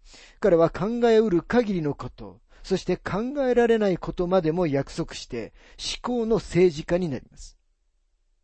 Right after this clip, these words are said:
ここには、「ああ、羊の群れを見捨てる、能なしの牧者」と書かれています。日本語には、「ああ」と訳されていますが、英語では、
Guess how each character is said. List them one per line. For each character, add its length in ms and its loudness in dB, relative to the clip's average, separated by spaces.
こ 80 -12
こ 100 -2
に 120 -2
は、 260 2
「あ 220 2
あ、 80 0
羊 420 -10
の 160 0
群 140 2
れ 120 2
を 120 6
見 160 -4
捨 100 -10
て 160 -4
る、 180 -8
能 300 0
な 160 0
し 160 -10
の 160 0
牧 280 -2
者」 280 -14
と 160 -4
書 100 -4
か 120 -2
れ 80 -2
て 140 -18
い 20 -20
ま 100 -20
す。 200 -20
日 80 -2
本 140 -2
語 100 0
に 100 -4
は、 280 0
「あ 80 2
あ」 280 0
と 80 -4
訳 240 2
さ 100 2
れ 120 2
て 80 -6
い 40 -6
ま 120 -4
す 120 -10
が、 280 -2
英 140 4
語 120 2
で 100 4
は、 300 2